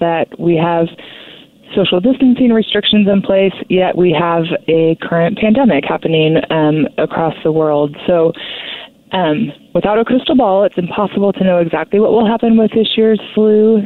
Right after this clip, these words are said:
season, but we are expecting influenza to begin here in Oregon in the next couple of months, and, um, will be really important for everyone to be getting their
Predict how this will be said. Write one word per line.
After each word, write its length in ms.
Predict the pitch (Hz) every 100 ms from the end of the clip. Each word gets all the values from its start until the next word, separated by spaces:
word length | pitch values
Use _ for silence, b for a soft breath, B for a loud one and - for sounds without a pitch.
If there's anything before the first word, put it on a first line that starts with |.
| - -
season, 600 | 208 208 240 254 311 262 175
but 300 | 190 180 170 - B B B B -
we 200 | 190 185
are 240 | 180 185
expecting 480 | 190 - 190 - 190
influenza 880 | 180 185 190 185 190 185 180 180 175 -
to 100 | -
begin 420 | 170 180 180 185 196
here 240 | 190 202
in 140 | 202
Oregon 360 | 190 185 190 202
in 120 | 202
the 80 | 196
next 260 | 190 - -
couple 340 | 202 185 185
of 140 | 185
months, 360 | 185 190 240 262
and, 360 | 226 165 160 -
um, 300 | 165 165 165
will 100 | 170
be 120 | 180
really 260 | 175 175 175
important 500 | 170 - 147 175 175
for 140 | 170
everyone 360 | 156 165 165 156
to 80 | 160
be 160 | 165
getting 320 | 160 170 165
their 120 | 160